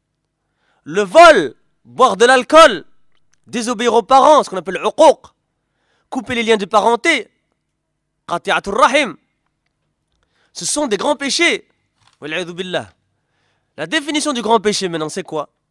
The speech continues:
Eh bien, comme l'a dit plus d'un parmi les gens de science, c'est tout péché qui implique un had, une peine légale dans ce bas monde, ou un ta'zir, punition, ta'zir,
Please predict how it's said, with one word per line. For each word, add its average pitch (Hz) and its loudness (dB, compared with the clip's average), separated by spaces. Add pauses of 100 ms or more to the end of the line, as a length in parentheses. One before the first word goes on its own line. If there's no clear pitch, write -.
(720)
Eh 117 -20
bien, 156 -8
comme 269 -8
l'a 277 4
dit 269 -2
plus 269 -12
d'un 262 4
parmi 240 -2
les 226 -2
gens 226 0
de 214 -2
science, 262 0
c'est 311 2 (600)
tout 320 4
péché 160 -6 (1000)
qui - -14
implique 233 -2
un 170 -2
had, 175 -2
une 180 -10
peine 208 -2
légale 170 -4 (640)
dans 220 2
ce - -4
bas 170 0
monde, 123 -10 (1120)
ou 196 -2
un 214 0
ta'zir, 175 -4 (880)
punition, 175 -8 (120)
ta'zir, 131 -8